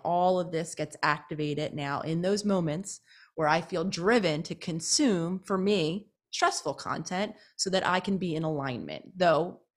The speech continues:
over time, you know, cultivating, I'm able to speak now with all of this insight and at times actualize. Um, and what I'm cultivating now is the familiarity with rest,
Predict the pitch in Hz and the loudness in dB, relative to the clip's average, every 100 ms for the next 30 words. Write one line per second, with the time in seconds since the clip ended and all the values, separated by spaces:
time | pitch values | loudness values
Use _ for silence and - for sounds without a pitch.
0 | _ _ 180 170 147 - - 151 143 160 | _ _ -4 -2 -6 -8 -4 -2 -2 -4
1 | 185 143 131 - 170 151 143 147 151 147 | -6 -6 -8 -6 -6 -4 -4 -4 -4 -4
2 | 156 147 151 - 269 285 190 170 175 175 | -4 -2 -4 2 2 2 4 6 6 6
3 | 170 156 156 - 156 156 165 208 466 523 | 6 6 0 -2 -4 -2 -2 -2 -2 -4
4 | - 220 180 165 196 - 170 - 165 147 | -4 2 2 2 0 0 0 -2 0 2
5 | 151 208 226 - - - - - 180 165 | 4 2 0 -8 -20 -20 -20 -2 2 2
6 | 160 185 185 180 180 185 180 175 160 170 | 0 -2 0 0 -2 -4 -4 -4 -4 -4
7 | 160 151 220 208 160 160 165 - _ _ | -2 0 2 0 0 -4 -6 -12 _ _
8 | _ - 185 185 196 190 262 247 190 214 | _ -6 -6 0 2 4 4 2 4 4
9 | 226 175 156 165 143 135 139 165 - - | 2 0 -2 -4 -6 -2 0 0 -2 -8
10 | - | -8